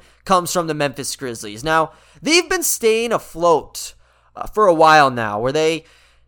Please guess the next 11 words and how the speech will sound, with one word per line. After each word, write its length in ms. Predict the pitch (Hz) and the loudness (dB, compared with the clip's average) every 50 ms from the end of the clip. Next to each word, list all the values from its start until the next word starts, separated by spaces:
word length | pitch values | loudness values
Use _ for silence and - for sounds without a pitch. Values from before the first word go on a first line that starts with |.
| _ | _
an 160 | - 143 147 | -8 -8 -6
amazing 580 | 143 147 151 160 160 165 165 147 143 160 156 143 | -6 -4 -4 -4 -2 -2 -4 -6 -6 -8 -10 -10
team 560 | - - - 165 175 185 185 185 180 180 180 170 - | -10 -10 -10 -8 -8 -8 -6 -6 -6 -6 -8 -6 -2
after, 400 | 151 156 151 151 - - 156 147 | 0 2 2 0 0 -4 -6 -2
like, 280 | 135 139 131 123 - | 0 0 0 -2 -4
the 60 | - 107 | -10 -12
Junkyard 640 | 107 139 170 170 175 - 170 165 156 156 156 135 | -6 -2 -2 -2 -2 0 2 2 2 2 2 2
Dog 320 | 165 160 160 156 156 147 | 2 4 4 4 2 2
days? 480 | 131 156 156 160 160 165 160 151 - - - _ _ _ - - - _ _ | 0 -2 0 0 0 -2 -2 -4 -6 -8 -10 _ _ _ -20 -20 -20 _ _
Not 460 | 107 107 113 120 131 156 175 156 - - _ _ _ _ _ 127 _ - - 131 123 | -20 -18 -10 -4 0 0 0 0 -2 -10 _ _ _ _ _ -20 _ -20 -20 -18 -14
really. 480 | 139 131 127 143 143 156 160 160 160 _ | -12 -8 -8 -8 -8 -8 -12 -14 -16 _